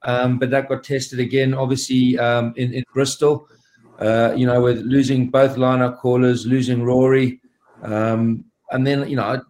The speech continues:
for Josh Bayliss to play the way he did, step up, play in the second row.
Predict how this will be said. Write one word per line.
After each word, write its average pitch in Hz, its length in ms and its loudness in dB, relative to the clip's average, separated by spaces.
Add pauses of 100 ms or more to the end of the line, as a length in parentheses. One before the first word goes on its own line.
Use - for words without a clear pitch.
(260)
for 131 100 -10
Josh 139 260 0
Bayliss 131 380 2
to 117 100 -10
play 127 200 0
the 120 80 0
way 123 180 4
he 123 60 -2
did, 127 200 -2
step 127 260 -4
up, 123 220 0
play 127 180 0
in 127 60 0
the 123 80 -2
second 127 360 -4
row. 127 340 2